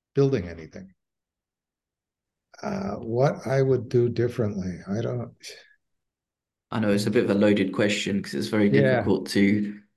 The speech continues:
Speaker 2: think about. Uh, I guess that you start thinking about the sort of negatives rather than positives of what you've done. And then there's always, there could be a little thing that you would change, but then sometimes it's just, if it's a little,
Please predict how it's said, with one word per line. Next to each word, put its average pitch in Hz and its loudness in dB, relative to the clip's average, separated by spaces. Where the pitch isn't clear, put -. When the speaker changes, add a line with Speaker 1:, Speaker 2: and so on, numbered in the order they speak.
Speaker 2:
think 123 2
about. 101 2
Uh, - -14
I 113 2
guess 120 2
that - 2
you 101 2
start 104 0
thinking 113 2
about 98 2
the 80 -2
sort - 0
of 104 2
negatives 101 0
rather 95 2
than 92 0
positives 101 0
of 98 -6
what 95 0
you've 92 -2
done. 92 0
And 87 0
then 92 0
there's 95 2
always, 104 4
there - -8
could 151 2
be 127 6
a 113 6
little 113 2
thing 113 2
that 104 4
you - 2
would 98 2
change, 117 2
but - 0
then 98 2
sometimes 101 0
it's - -12
just, - -2
if - -2
it's 98 0
a 101 2
little, 104 0